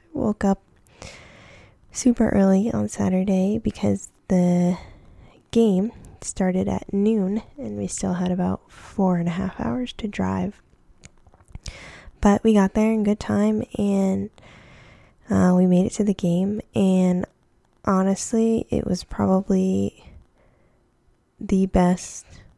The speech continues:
lacrosse game I've ever watched. Um,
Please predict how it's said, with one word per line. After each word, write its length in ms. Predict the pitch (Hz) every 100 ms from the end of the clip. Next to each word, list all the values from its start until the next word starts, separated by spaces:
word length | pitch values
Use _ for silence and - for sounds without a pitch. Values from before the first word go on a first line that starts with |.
| _
lacrosse 380 | 196 - 180 175
game 280 | - 185 180
I've 200 | 180 175
ever 520 | 180 175 175 170 175 - - -
watched. 460 | - - - - - - - - - -
Um, 480 | - 110 110 - -